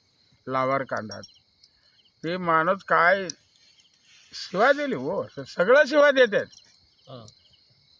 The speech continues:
Speaker 1: ते कशाबद्दल शिवा देतात? पाठीमागा ते काय देवाना काय दिलेलं आहे, ते आम्ही चुकी लागली म्हणून आमच्या मनानं सांगितलंय.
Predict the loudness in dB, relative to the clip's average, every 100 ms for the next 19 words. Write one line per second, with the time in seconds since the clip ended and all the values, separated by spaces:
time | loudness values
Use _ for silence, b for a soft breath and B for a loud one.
0 | -14 -10 -10 -4 -4 -2 -6 -6 -8 -6
1 | -6 -6 -16 -14 -14 -12 -14 -16 -20 -20
2 | -20 _ _ _ _ _ _ _ b b
3 | b _ -20 -20 _ _ _ -2 -2 -2
4 | 0 2 4 2 4 4 4 4 4 4
5 | 2 4 6 6 4 2 4 4 2 0
6 | 0 0 -2 -4 -2 -2 -6 -8 -10 -8
7 | -8 -8 -12 -14 -18 -14 -12 -12 -14 -18
8 | -20 -20 _ _ _ _ _ _ _ _
9 | _ _ -6 0 2 2 0 2 0 2
10 | 4 4 4 2 2 0 -6